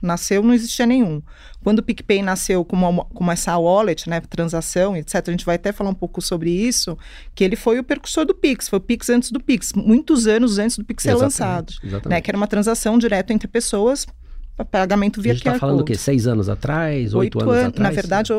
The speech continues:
Speaker 1: o, o PicPay nasceu em dois mil e doze.
Speaker 2: Nossa, que visão
Speaker 1: Dois mil e doze.
Speaker 2: legal, hein?
Speaker 1: Que visão legal, e é uma visão que o PicPay tem até hoje sobre inovação.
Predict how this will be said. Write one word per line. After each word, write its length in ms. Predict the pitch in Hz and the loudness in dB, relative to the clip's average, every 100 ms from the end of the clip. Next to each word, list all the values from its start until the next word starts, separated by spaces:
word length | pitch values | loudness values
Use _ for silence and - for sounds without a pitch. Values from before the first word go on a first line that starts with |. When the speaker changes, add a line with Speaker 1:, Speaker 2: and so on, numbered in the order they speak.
| - | 0
Speaker 1:
o, 480 | 202 196 185 175 | 2 2 2 0
o 40 | 165 | -2
PicPay 420 | 190 - 202 226 | -6 -2 0 2
nasceu 220 | 214 233 | 0 0
em 20 | |
dois 160 | 214 208 | 0 2
mil 140 | 220 | 0
e 20 | 226 | 0
doze. 420 | 208 202 165 - - - - - - - - | 0 0 -2 -8 -12 -6 -4 -2 -4 -10 -8
Speaker 2:
Nossa, 260 | 95 - | -6 -6
que 160 | 101 117 | -4 -2
visão 300 | 123 - 123 | 0 2 2
Speaker 1:
Dois 40 | 131 | 2
mil 100 | 104 | 2
e 40 | |
doze. 120 | 98 | 2
Speaker 2:
legal, 200 | 92 95 | 0 0
hein? 140 | 117 127 | -2 -4
Speaker 1:
Que 60 | |
visão 220 | 160 160 185 | -4 -2 -2
legal, 320 | 220 226 247 | 0 2 4
e 80 | 208 | 4
é 60 | |
uma 120 | 226 | 4
visão 320 | 240 190 214 233 | 2 2 0 0
que 80 | |
o 20 | - | -2
PicPay 360 | 220 - 208 | -4 0 0
tem 180 | 214 214 | 0 -2
até 180 | 220 208 | 0 2
hoje 220 | 202 180 | 2 0
sobre 240 | - 180 | -2 -4
inovação. 600 | 175 165 160 160 - 143 | -4 -4 -4 -4 -6 -6